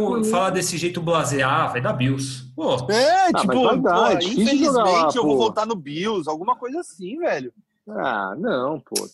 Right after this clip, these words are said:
Speaker 1: Eu já, não, eu tinha cantado essa bola, só eu não achei que o Steelers não ia ganhar, não ia perder pro Washington. Mas eu falei, o Steelers, a derrota dos Steelers vai ser contra os Bills. Só estou mantendo minha opinião, que eu dei acho que um ou dois programas atrás. Mas é,
Speaker 2: Tá bom.
Speaker 1: os Steelers,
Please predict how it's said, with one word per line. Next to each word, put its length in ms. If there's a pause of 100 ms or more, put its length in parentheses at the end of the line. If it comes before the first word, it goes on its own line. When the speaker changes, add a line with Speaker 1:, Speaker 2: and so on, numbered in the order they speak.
Speaker 1:
Eu 140
já, 80 (560)
não, 340
eu 60
tinha 220
cantado 420
essa 200
bola, 340
só 100
eu 180
não 80
achei 240
que 120
o 240
Steelers 300
não 80
ia 80
ganhar, 220
não 80
ia 80
perder 280
pro 140
Washington. 340 (360)
Mas 120
eu 60
falei, 240
o 40
Steelers, 320 (180)
a 220
derrota 420
dos 160
Steelers 280
vai 120
ser 340
contra 260
os 80
Bills. 400 (240)
Só 120
estou 320
mantendo 720
minha 120
opinião, 600
que 100
eu 60
dei 180
acho 140
que 100
um 100
ou 80
dois 180
programas 380
atrás. 480 (280)
Mas 200
é, 160
Speaker 2:
Tá 140
bom. 300
Speaker 1:
os 140
Steelers, 340